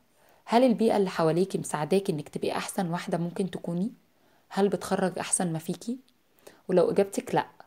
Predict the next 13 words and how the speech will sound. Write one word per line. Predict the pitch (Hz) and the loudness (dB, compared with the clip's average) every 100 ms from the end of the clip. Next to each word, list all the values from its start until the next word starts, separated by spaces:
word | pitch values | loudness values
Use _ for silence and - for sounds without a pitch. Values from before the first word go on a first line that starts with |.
| _ _ _ - | _ _ _ -4
عملتي | 165 190 202 - | 0 0 2 4
أي | 208 | 4
حاجة | 208 196 - | 4 2 2
قبل | 156 156 | 0 -4
كده | 180 190 | -2 -2
عشان | 185 185 | -4 -6
تحسني | - - - 185 | -6 -4 -2 0
الوضع | 185 170 175 | 0 0 0
اللي | 175 165 | 0 0
انت | 175 - | -2 -6
فيه | - 185 | -2 0
ده؟ | 226 - _ _ _ _ _ _ - - - _ | -2 -6 _ _ _ _ _ _ -20 -20 -20 _
سبعة، | - 185 170 208 | -4 0 0 0